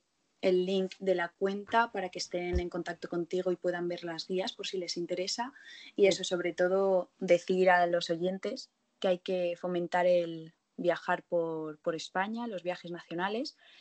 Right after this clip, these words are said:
a ver si la situación mejora y ya se puede pensar un poco en viajes más largos y en otros continentes.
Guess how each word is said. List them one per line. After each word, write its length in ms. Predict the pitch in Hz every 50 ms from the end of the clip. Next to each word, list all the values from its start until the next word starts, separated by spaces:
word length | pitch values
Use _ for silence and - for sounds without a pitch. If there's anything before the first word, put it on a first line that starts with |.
| - - - -
a 100 | - 190
ver 120 | 180 185 -
si 100 | - 190
la 120 | 190 185
situación 480 | - 202 190 - 180 175 - 180 180 180
mejora 400 | 180 175 - - 202 202 214 220
y 80 | 208
ya 120 | 185 180 -
se 120 | - 180
puede 460 | - 180 180 175 180 180 175 175 170
pensar 420 | - 175 170 170 - - 190 175 175
un 100 | 175 165
poco 520 | - 170 - - 175 170 165 160 156 156 _ _ _ _ _ _ - -
en 120 | - 180 175
viajes 340 | 180 180 180 - 185 175 180
más 220 | 185 180 - 180
largos 480 | 185 202 208 196 202 196 196 202 196 -
y 200 | - 190 180 170
en 100 | 170 156
otros 240 | 175 - - 170 -
continentes. 800 | - 185 180 - 185 185 190 214 - - 294 415 - - -